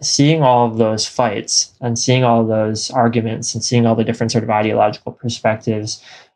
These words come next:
uh, is helpful in reminding me of how little we each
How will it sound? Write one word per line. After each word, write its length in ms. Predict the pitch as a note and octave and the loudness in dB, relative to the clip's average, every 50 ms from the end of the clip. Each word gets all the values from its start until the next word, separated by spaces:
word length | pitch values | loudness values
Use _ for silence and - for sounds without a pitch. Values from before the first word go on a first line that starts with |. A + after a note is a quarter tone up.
| _ _ - | _ _ -2
uh, 420 | A#2 A2+ A2 G#2+ G#2 G#2 A2 A#2 - - - _ _ _ - _ | 0 0 2 2 2 0 0 -4 -8 -14 -18 _ _ _ -20 _
is 160 | - B2 A2+ - | -6 -6 -6 -4
helpful 760 | - - - - - - - A2+ A2 G#2+ G#2+ G#2+ - _ _ _ _ _ | -2 -2 -2 -2 -4 -6 -6 -4 -2 -2 -2 -2 -6 _ _ _ _ _
in 140 | C3 A#2+ | -2 0
reminding 520 | A#2 A2 A2 G#2+ A2+ A#2 A#2+ A#2 A2+ A2+ - _ _ _ _ | 0 0 2 0 2 2 0 -2 -2 -6 -12 _ _ _ _
me 400 | - A#2+ A2+ A2 G#2+ G#2+ A2 - _ | -4 -4 -2 -2 -2 -6 -6 -8 _
of 100 | A#2 A2+ | -12 -12
how 180 | - - A#2 A#2 | -4 -2 0 2
little 300 | A#2 A2+ A#2 A#2 A2+ G#2 | 2 2 2 2 0 0
we 120 | G#2+ G#2+ | -4 -6
each 360 | G#2+ A2 G#2 - - - - | -8 -8 -8 -10 -12 -12 -16